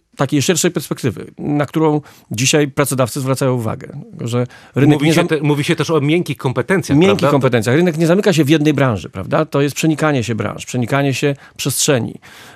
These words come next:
Speaker 1: To są również aspekty społeczne. Czy ta wrażliwość społeczna, prawda? Która coraz intensywniej jest eksplorowana przez, przez rynek i, i bardzo dobrze, dlatego że,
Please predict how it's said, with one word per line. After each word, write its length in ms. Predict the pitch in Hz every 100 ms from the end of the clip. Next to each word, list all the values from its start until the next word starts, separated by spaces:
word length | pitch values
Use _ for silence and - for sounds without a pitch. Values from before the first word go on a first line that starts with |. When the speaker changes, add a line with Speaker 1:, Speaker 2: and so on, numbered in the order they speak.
| -
Speaker 1:
To 140 | 127
są 200 | 127 135
również 360 | 139 113 139 131
aspekty 340 | - 120 160
społeczne. 640 | - 185 147 - - 120 _ _
Czy 140 | - 110
ta 100 | 113
wrażliwość 420 | 117 113 139 127
społeczna, 400 | - 135 - 127
prawda? 240 | 123 156
Która 280 | 165 143 131 - -
coraz 640 | - 147 147 135 - - - - - _
intensywniej 680 | 160 139 127 202 160 156 127
jest 340 | 131 123 - -
eksplorowana 640 | 127 143 131 127 131 131
przez, 440 | - 135 120 - -
przez 220 | 139 127
rynek 360 | 247 139 107
i, 200 | 143 139
i 60 | 131
bardzo 220 | 127 113
dobrze, 280 | 151 135 104
dlatego 340 | - - 120
że, 160 | 107